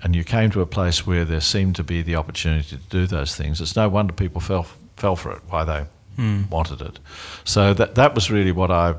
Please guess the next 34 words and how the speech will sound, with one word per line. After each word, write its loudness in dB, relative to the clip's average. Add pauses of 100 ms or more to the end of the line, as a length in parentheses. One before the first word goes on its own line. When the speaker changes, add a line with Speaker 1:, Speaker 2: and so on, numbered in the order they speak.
Speaker 1:
was -2
trying 0
to -4
inject -2
into -4
the -12
discussion, -2
was -4
a -8
stronger 0
sense -2 (500)
that -2
the -2
land 6
boom 2
was 0
not 2 (640)
just, 0
um, 0 (160)
a, -2
a, -2 (140)
a, -10 (340)
a -6 (360)
evidence 0
of -2
a 0
racket -2 (160)
by 0
a -2
few -2 (460)
unscrupulous -2
people. -6 (320)
It -4
was -2